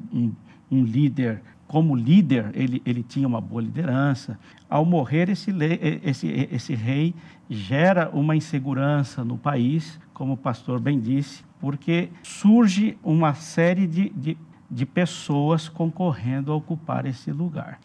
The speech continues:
É, n-, trazendo para o nosso tempo isso agora, nó-, nós vemos que em todas as épocas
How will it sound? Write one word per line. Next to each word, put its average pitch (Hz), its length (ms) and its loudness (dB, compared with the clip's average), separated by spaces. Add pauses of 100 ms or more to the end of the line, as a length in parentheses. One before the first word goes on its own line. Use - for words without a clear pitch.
(140)
É, 120 600 -4 (320)
n-, 143 180 0 (300)
trazendo 175 440 2
para 165 120 -2
o 156 40 2
nosso 147 280 0
tempo 147 480 0
isso 120 260 -2
agora, 117 540 0 (280)
nó-, 135 240 -4
nós 139 240 -2
vemos 170 380 0
que 151 240 -4
em 147 140 0
todas 208 540 0
as 110 200 -4
épocas 147 720 -4